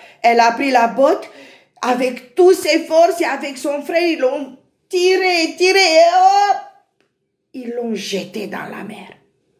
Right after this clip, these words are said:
Et qu'est-ce que vous croyez ? De ce petite botte,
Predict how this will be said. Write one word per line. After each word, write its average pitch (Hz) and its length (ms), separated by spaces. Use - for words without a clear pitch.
Et 190 200
qu'est-ce 208 300
que 220 100
vous 208 180
croyez ? 196 640
De 202 200
ce 196 560
petite 240 520
botte, 214 300